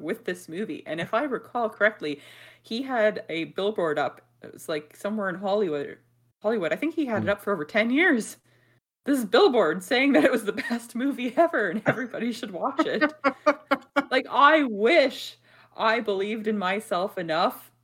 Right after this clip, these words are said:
Speaker 1: to invest in myself in those ways and be comfortable enough to show my pasty white ass on camera, but I don't have that, as I said, gumption. So to that, I commend Tommy Wiseau.
Speaker 2: Well, considering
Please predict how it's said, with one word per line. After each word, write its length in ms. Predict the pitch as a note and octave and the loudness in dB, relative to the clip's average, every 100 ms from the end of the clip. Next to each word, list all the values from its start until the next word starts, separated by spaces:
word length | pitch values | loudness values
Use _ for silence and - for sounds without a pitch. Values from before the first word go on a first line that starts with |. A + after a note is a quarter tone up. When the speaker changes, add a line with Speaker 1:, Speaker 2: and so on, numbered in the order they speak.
| - | -6
Speaker 1:
to 280 | - F#3 E3+ | -2 0 -2
invest 460 | E3+ F3 F#3 - | -2 -2 -2 -6
in 100 | F#3 | -8
myself 540 | E3 D3+ - D#3 D3+ F3+ | -6 -6 0 0 0 -4
in 120 | E3+ | -6
those 300 | D3 D3 D3 | -4 -4 -4
ways 380 | D3 C3+ C#3+ D3 | -6 -4 -6 -4
and 280 | A#3+ A#3+ G#3+ | -2 -2 -4
be 100 | G3+ | -4
comfortable 540 | C#4+ C4 - G#3+ F#3+ | -4 -4 -4 -2 -2
enough 220 | F3+ F3+ | 0 -2
to 80 | F3+ | -4
show 240 | F3+ G3 F#3 | -6 -4 0
my 200 | G#3+ A3 | 2 2
pasty 440 | A3 F#3+ F#3+ F3+ | 2 -4 -4 -6
white 240 | E3+ E3+ E3+ | 0 0 2
ass 260 | D#3+ D#3+ | -2 -2
on 160 | F3 F3 | -6 -4
camera, 420 | A#3+ B3 G#3+ D#3 | 0 0 2 0
but 160 | E3+ - | 0 2
I 260 | G3 C#4+ | 2 4
don't 260 | B3 A3+ A3 | 2 0 0
have 480 | G#3 G3 F#3 F#3 - _ - | 0 2 2 0 -6 _ 0
that, 360 | F4+ E3 F3 | 2 2 -2
as 100 | D#3+ | -4
I 100 | F3 F#3 | -4 -2
said, 260 | F3 E3 - | -2 -2 -4
gumption. 680 | - D#3 C3+ - C3 E3+ G3 _ C#4 - _ _ _ _ _ _ C4+ | -2 -2 -2 -8 -6 -6 -8 _ -4 -4 _ _ _ _ _ _ -6
So 100 | - | -4
to 100 | F#3 | -4
that, 320 | G#3+ D4+ C#4+ C4 | 0 4 4 4
I 120 | C#4+ | -2
commend 560 | - E4+ D4+ G4 G4+ | -2 -2 2 4 2
Tommy 340 | - B3 F#3+ F3+ | 2 2 2 -2
Wiseau. 680 | C#3+ C#3+ F3+ E3 C3+ F#3+ - _ - - - - - _ _ _ _ _ _ | -4 -4 0 2 2 -2 -6 _ -10 -10 -10 -20 -20 _ _ _ _ _ _
Speaker 2:
Well, 80 | C3 | -10
considering 920 | - C3 - G3 A#3+ A3+ G3 F3 D3+ | -6 -4 -2 0 0 -2 0 -2 -4